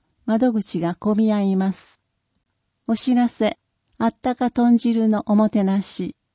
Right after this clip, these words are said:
目次終わり。東、緑と歴史ともてなしの街、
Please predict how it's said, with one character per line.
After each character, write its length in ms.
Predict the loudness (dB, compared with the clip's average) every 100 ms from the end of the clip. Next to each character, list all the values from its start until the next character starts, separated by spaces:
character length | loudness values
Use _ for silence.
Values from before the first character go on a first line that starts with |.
| _ _ _ _ _ _ _ _ _ -2
目 260 | 0 2
次 240 | 0 -2 -2
終 220 | 0 0
わ 60 | 0
り。 180 | -4 -8 _ _ _ _ _ _ _ _ _ _ _ _ _
東、 640 | -6 -4 -4 -4 -6 -6 _ _ _ 0
緑 400 | 2 2 -2 -4
と 180 | -8 -10 -6
歴 260 | -6 -4
史 220 | -6 -6 -4
と 180 | -4 _
も 140 | -4 0
て 160 | 2
な 140 | 2 2
し 160 | 2
の 140 | 2 2
街、 420 | 0 -4 -12